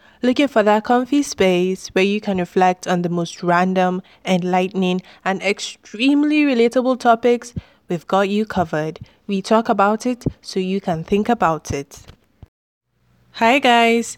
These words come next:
so today I have an interesting question for you. It's something I've been hearing about on the social media. Everyone is talking about it. People are asking, "What is your type?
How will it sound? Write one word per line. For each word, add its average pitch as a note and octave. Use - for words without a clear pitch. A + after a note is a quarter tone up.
so -
today A3+
I G3+
have G#3
an F3+
interesting G3+
question F#3
for E3
you. F3+
It's -
something G#3
I've F3
been F3
hearing F#3
about F3
on E3
the D#3+
social F#3
media. F3
Everyone F#3
is D#3+
talking F#3
about E3+
it. F3
People G3+
are E3+
asking, F3+
"What F#3
is F3
your D#3+
type? F3